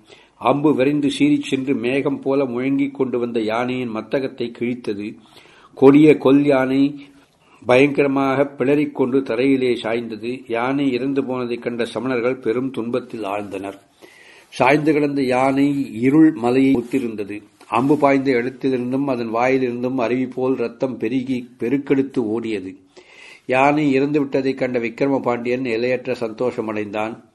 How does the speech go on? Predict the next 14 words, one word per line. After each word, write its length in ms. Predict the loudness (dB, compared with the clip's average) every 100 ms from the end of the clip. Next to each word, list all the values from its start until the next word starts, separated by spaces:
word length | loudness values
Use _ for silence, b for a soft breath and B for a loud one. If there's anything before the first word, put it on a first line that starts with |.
| _ _ b b b b -2
ஆனால் 460 | 2 4 6 4
சோழனது 520 | 4 4 4 4 4
படையினரையும் 840 | 2 2 2 0 0 0 0 -2 0
அவர்கள் 380 | 0 0 -2 -2
பின்னே 360 | -2 0 0 0
பேய்க்கூட்டம் 760 | 2 0 0 -2 -2 -2 -2
போல 200 | 0 0
வந்து 260 | 2 0 0
கொண்டிருக்கும் 500 | 0 -2 -4 -8 -8
சமண 380 | -6 -2 -2 -2
முனிவர்களையும் 680 | -2 0 0 0 -2 -4
கண்டு 340 | -6 -6 -4 -6
பொங்கி 360 | -4 -6 -2
எழுந்தான். 640 | -2 -2 -4 -6 -8 -10